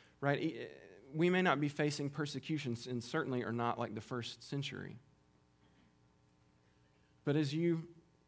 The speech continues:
as we face death, right, what an amazing comfort to know that when we close our eyes in death, when our loved ones close their eyes in death, if they trust in Christ,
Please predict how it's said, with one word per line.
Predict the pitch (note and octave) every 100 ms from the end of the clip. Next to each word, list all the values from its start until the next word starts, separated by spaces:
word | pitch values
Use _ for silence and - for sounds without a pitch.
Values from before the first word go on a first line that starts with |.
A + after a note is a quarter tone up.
| _ -
as | C3
we | B2+ E3+ D3+
face | - C#3+ D3+ D3
death, | C#3+ C#3+ A#2 - - _ _ _ _ _ _ _ _ _ _ _ _ _
right, | D3 A#2
what | F3
an | F#3+
amazing | D3 C3+ D#3 F3 E3
comfort | C#3+ D#3+ B2 - -
to | C3+
know | B2 C3+ A#2+ G2 G2+ - _ _ _ _ _ _ _ - -
that | C3+
when | D3 D3+
we | D3+
close | A2 C#3+ E3 E3
our | D3+ C#3
eyes | C#3 C3+
in | C3+
death, | A2+ G2+ G2+
when | B2+
our | C3
loved | C3 C#3+ C#3+
ones | B2+ G#2+ G2 - - - -
close | D3+ D3 F3 E3
their | D#3
eyes | B2+ C#3 C3+
in | B2 A2+
death, | A2+ G2+ G#2 - _ _ _ _ _ _ -
if | -
they | D3
trust | C#3 - D#3 D3
in | D#3 C#3+
Christ, | - C#3+ G#2 A2 -